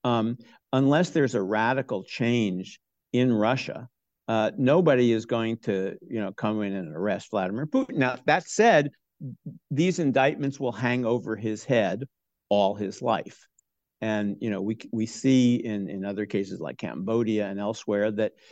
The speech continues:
you may not prosecute somebody today or in ten years, um, but maybe twenty years or thirty years. So these will always hang over his head.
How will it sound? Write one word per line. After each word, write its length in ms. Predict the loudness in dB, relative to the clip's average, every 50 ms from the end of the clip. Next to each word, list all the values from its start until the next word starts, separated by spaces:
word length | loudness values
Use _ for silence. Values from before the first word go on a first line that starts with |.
| _ _ -2
you 60 | 0
may 160 | 2 4 4
not 260 | 4 4 2 0 -2
prosecute 600 | 0 0 0 0 0 -4 -10 -10 -6 -8 -8 -6
somebody 400 | -4 -4 -4 -2 -2 -2 -2 -4
today 500 | -6 -4 -4 -2 2 2 2 4 4 2
or 140 | 0 0 -2
in 120 | -6 -8 -6
ten 300 | -4 -4 -2 -2 -2 -2
years, 480 | 0 0 0 0 -2 -2 -4 -8 -14 _ _ _ _ _ -10 -6
um, 260 | -6 -4 -4 -6 -2 0
but 200 | 0 0 0 0
maybe 280 | -2 -2 -2 -4 -6
twenty 340 | -8 -4 -4 -2 -2 -2 -2
years 320 | 0 0 0 -2 -2 -4
or 60 | -8 -10
thirty 360 | -6 -4 -2 -2 0 0 -2
years. 340 | -2 -2 -2 -2 -2 -2 -2
So 80 | -2
these 240 | 0 2 0 0 0
will 160 | -2 -4 0 0
always 400 | 2 2 2 2 0 -2 -4 -8
hang 240 | -10 -10 -8 -8
over 280 | -10 -10 -10 -12 -18 -14 -14
his 180 | -14 -14 -12
head. 320 | -10 -10 -8 -8 -10 -14